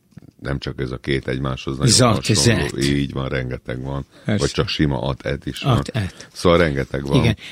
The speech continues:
Speaker 2: Volt olyan kolléga, aki azt javasolta, hogy a handoutot, tehát azt a papírt, amit az előadás hallgatóságának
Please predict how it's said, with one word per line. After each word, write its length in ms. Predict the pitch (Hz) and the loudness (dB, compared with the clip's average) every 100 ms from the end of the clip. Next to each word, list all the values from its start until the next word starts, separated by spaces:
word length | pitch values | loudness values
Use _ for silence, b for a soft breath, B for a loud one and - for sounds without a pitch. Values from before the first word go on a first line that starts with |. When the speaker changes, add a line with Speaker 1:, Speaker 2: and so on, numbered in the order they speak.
| B | B
Speaker 2:
Volt 320 | 147 170 - | 6 6 6
olyan 340 | 120 113 107 | 2 4 2
kolléga, 440 | 104 117 110 107 107 | 2 4 4 4 2
aki 220 | 107 - | 0 -2
azt 160 | 110 - | -2 0
javasolta, 640 | 110 110 - 110 101 104 | 0 2 2 2 2 2
hogy 240 | 101 101 | 2 2
a 80 | 101 | 0
handoutot, 920 | 76 110 107 107 101 104 104 - 120 - | 2 2 4 2 2 2 2 2 0 0
tehát 260 | 95 95 | -6 -4
azt 220 | 90 - | -4 -4
a 60 | 87 | -6
papírt, 520 | - 90 - 87 90 | -6 -8 -4 -8 -6
amit 300 | 82 80 95 | -8 -8 -10
az 220 | 85 85 | -10 -6
előadás 520 | 98 90 87 87 85 - | -6 -6 -8 -8 -4 -4
hallgatóságának 1040 | 92 95 92 - 101 - 95 95 95 98 | -4 -6 -8 -8 -4 -4 -4 -6 -6 -10